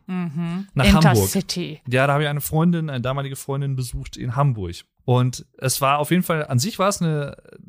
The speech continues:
Speaker 2: interessante Fahrt, weil das erste Mal in so einem schnellen Zug und so.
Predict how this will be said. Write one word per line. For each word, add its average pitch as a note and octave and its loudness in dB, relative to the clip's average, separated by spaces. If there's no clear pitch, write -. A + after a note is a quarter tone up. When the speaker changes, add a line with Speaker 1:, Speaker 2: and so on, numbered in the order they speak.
Speaker 2:
interessante C#3+ 0
Fahrt, A#3 -2
weil D#3 -2
das B2 -2
erste - -8
Mal B2+ -6
in B2 -6
so A#2+ -10
einem A#2+ -10
schnellen A2 -8
Zug A3+ -8
und G#3 2
so. G3+ -2